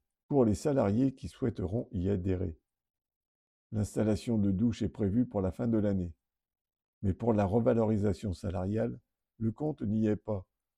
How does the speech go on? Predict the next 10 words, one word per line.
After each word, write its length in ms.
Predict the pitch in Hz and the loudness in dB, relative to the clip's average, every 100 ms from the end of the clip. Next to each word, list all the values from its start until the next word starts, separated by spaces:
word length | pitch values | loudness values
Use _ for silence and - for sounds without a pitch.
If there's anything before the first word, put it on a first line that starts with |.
| _ _ _ _ | _ _ _ _
Par 140 | 117 - | -6 -4
conséquent, 640 | 123 98 123 101 123 139 | -4 -2 -2 0 0 0
la 140 | 113 113 | -2 0
grève 300 | 110 110 98 | 2 2 0
continue 520 | 143 127 120 104 117 | -4 -2 0 2 2
jusqu'à 340 | 113 113 113 | 0 -4 -4
satisfaction 800 | 92 135 - 110 - 95 - 135 | -4 -6 -6 -10 -6 -8 -6 -6
de 100 | 135 | -6
cette 220 | 92 101 - | -6 -8 -8
revendication. 840 | 92 98 92 85 98 - 98 | -4 -4 -4 -4 -4 -4 -10